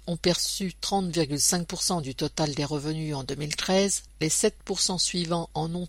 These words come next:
empoché seize virgule huit pour cent, ce qui laisse la moitié des revenus aux quatre-vingt-dix pour cent restants. Le salaire minimum fixé au niveau fédéral à sept dollars vingt-cinq,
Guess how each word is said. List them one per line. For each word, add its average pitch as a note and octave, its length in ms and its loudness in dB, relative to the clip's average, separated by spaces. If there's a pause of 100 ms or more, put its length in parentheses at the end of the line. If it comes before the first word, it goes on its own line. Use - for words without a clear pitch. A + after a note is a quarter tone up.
empoché D#3+ 500 4
seize E3 360 4
virgule C#3 360 -2
huit C#3+ 120 -2
pour - 200 -4
cent, A3+ 280 2 (260)
ce - 160 4
qui G#3+ 200 4
laisse F3+ 280 8
la E3 100 4
moitié F#3 400 2
des C#3+ 120 2
revenus D#3 720 0
aux E3+ 100 -2
quatre-vingt-dix D3 680 0
pour - 180 -4
cent F#3+ 180 4
restants. C3+ 440 0 (1040)
Le F#3+ 80 -4
salaire F#3 360 4
minimum F#3 540 2
fixé - 360 0
au E3+ 60 2
niveau D#3+ 240 -2
fédéral F3 600 2 (100)
à D#3+ 80 0
sept F3+ 260 0
dollars C#3+ 280 2
vingt-cinq, D#3+ 640 2